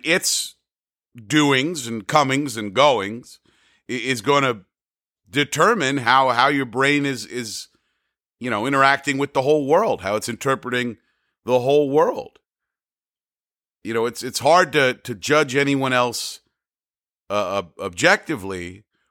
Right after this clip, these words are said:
when we're all doing the exact same thing. Now, just because we're not at the bottom,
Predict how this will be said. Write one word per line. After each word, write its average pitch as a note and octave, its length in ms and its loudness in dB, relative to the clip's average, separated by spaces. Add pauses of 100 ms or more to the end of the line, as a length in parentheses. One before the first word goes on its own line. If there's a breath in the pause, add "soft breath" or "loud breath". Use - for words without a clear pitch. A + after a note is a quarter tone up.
when C3 240 -2
we're D#3 240 4
all D3 220 4
doing C3+ 300 0
the B2 120 -2
exact A2 440 0
same G2+ 260 -6
thing. C3 320 -2
Now, A2 140 -4
just B2+ 240 -10
because A#2 340 -4
we're B2 160 0
not A#2 220 2
at G#2+ 80 -6
the G2 80 -6
bottom, A#2+ 500 2